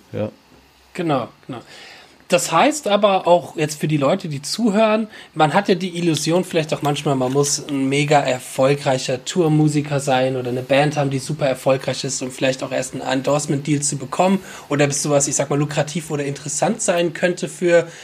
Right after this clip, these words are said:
Speaker 2: äh, eine Firma. Jetzt sprachst du vorhin aber auch über den Local Hero oder vielleicht auch den Gitarrenlehrer, der hunderte Schüler hat. Ich meine, wenn man das mal so grob sieht, ist das ja auch eine gewisse auch Form von sehr nahe Werbung, wenn dein Gitarrenlehrer dir sagt, Ibanez,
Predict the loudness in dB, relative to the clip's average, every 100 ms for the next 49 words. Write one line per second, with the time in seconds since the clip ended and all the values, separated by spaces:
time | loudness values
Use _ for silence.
0 | -4 2 2 2 -4 -2 -2 -2 -4 -8
1 | -12 -12 -6 -4 -6 -10 -10 -4 -4 -2
2 | -4 -4 -6 -8 -4 0 -2 -4 -14 -12
3 | -4 -4 -2 2 2 2 -4 -2 2 4
4 | 6 4 2 -2 -4 -4 -4 -4 -6 -16
5 | -20 -6 -4 0 0 0 -2 0 2 2
6 | 2 2 2 0 0 0 0 -2 0 0
7 | 0 -4 -8 -20 -8 -2 2 4 4 2
8 | 0 -2 -4 -4 -2 -2 -2 -6 -6 -4
9 | -4 -2 -2 0 -2 -2 -4 -2 0 0
10 | -2 -8 -8 -14 -10 -2 -2 0 -2 -2
11 | 0 -2 0 -2 0 2 2 2 0 0
12 | 0 0 0 0 0 -2 -8 -14 -2 0
13 | 0 -2 -2 2 2 0 2 2 2 0
14 | 0 0 -4 -4 2 4 4 0 -6